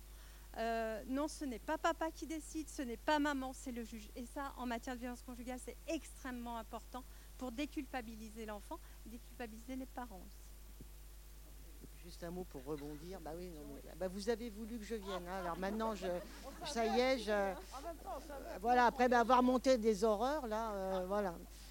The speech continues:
Speaker 2: Mais, euh, d'ailleurs, je sais plus ce que je voulais dire. Voilà, bah, c'est de, euh, non, je voulais dire effectivement que ce qui est important, euh, et c'est pour ça qu'il y a beaucoup de, de volonté de travailler autour de l'égalité homme-femme, euh,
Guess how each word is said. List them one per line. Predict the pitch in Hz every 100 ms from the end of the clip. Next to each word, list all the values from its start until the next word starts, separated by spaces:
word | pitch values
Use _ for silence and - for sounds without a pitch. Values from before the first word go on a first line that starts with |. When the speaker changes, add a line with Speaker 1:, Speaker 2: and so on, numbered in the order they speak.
| - - - - 170
Speaker 2:
Mais, | 202 208 202
euh, | 185 170 170 170 110 - 101 -
d'ailleurs, | - 175 220
je |
sais | -
plus | 185 202
ce |
que | 208
je | 175
voulais | 196 190
dire. | 170
Voilà, | 160 180 165
bah, | 196
c'est | 196 233
de, | 208
euh, | 208 202 196 180 180 - - - 240 - - - - - - - - - - - - -
non, | 202 254
je | 202
voulais | 220 226
dire | 208 247
effectivement | 202 214 - 196 240
que | 233
ce |
qui | -
est | 196
important, | 202 190 190 - 226 247 240 -
euh, | 165 170 170 156
et | 170 170
c'est | - 160
pour | 160
ça | - 202
qu'il | -
y | 156
a |
beaucoup | 143 156 - 180
de, | 160 156 147 - - - -
de |
volonté | 151 175 180 175
de | 196
travailler | - 170 165 175
autour | 180 156 185 175
de | 147 156
l'égalité | 156 160 165 170 - 185
homme-femme, | 156 160 208 226 214 151 - - - -
euh, | 147 147 143